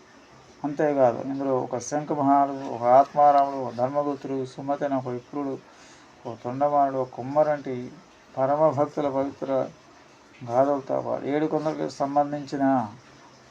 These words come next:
కమ్మనైన కథలు, ఆ కొండల్లో నెలకొన్న పుణ్యతీర్థాలు, వాటి మహిమలు, తిరుమల క్షేత్రాన్ని భక్తుల యాత్రగా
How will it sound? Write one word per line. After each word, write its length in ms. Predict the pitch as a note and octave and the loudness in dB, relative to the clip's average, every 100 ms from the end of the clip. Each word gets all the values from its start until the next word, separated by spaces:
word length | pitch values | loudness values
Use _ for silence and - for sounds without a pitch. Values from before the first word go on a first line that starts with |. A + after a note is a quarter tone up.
| - - | -20 -8
కమ్మనైన 520 | C3+ C#3 C#3+ D3 D3 | -4 0 2 2 -2
కథలు, 540 | C#3+ C3+ C3+ C3+ C3+ B2+ | -2 -2 -2 -6 -6 -4
ఆ 100 | A#2+ | -4
కొండల్లో 560 | A#2 B2 C#3+ D3 D3 | -4 -6 -4 -4 -4
నెలకొన్న 380 | C#3+ C#3 C3+ B2+ | -4 -8 -8 -10
పుణ్యతీర్థాలు, 880 | B2+ - D3 D3 C#3+ C#3+ C3+ C3+ C3+ | -10 -12 -10 -10 -8 -8 -4 -4 -4
వాటి 320 | C3 A#2+ - | -4 -4 -6
మహిమలు, 680 | A#2+ A#2+ C#3+ C#3+ C#3 D3+ - - - - - - - - | -8 -8 -8 -8 -10 -12 -20 -20 -20 -20 -20 -20 -16 -8
తిరుమల 360 | C#3 C#3+ D3 | -2 2 2
క్షేత్రాన్ని 540 | C#3 D3 C#3 C#3+ C#3 C3 | 0 -4 -4 -4 -4 -4
భక్తుల 460 | A2+ A#2 - D3+ | -8 -12 -8 -2
యాత్రగా 600 | D3+ C#3+ C3+ C#3+ C#3 C3+ | 2 2 2 -4 -2 -2